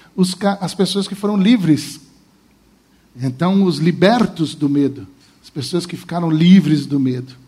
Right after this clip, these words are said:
E o Brennan Manning, no, no último papo que nós tivemos, ele falou uma coisa tão bonita, de que somos argila,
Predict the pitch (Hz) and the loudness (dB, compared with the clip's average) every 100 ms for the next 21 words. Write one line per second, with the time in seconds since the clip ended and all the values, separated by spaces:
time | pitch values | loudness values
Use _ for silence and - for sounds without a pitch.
0 | _ _ _ _ _ _ _ _ _ - | _ _ _ _ _ _ _ _ _ 0
1 | 202 262 269 233 208 240 226 202 180 175 | 2 2 2 4 4 4 6 8 10 10
2 | 180 185 165 147 156 165 180 262 - 214 | 8 6 4 0 2 6 6 6 4 2
3 | 180 185 190 185 - 180 165 - 156 156 | 2 0 -4 -4 -2 0 0 -4 -4 0
4 | 190 170 175 165 - 175 185 175 160 175 | 2 4 4 2 0 0 2 0 0 0
5 | 180 208 202 165 185 208 - 143 - - | 0 0 0 0 0 -2 -6 -12 -14 -20
6 | _ 156 156 165 - 170 147 147 131 117 | _ -10 -6 -6 -4 -4 -2 -2 -4 -2
7 | 180 214 143 | 0 0 -2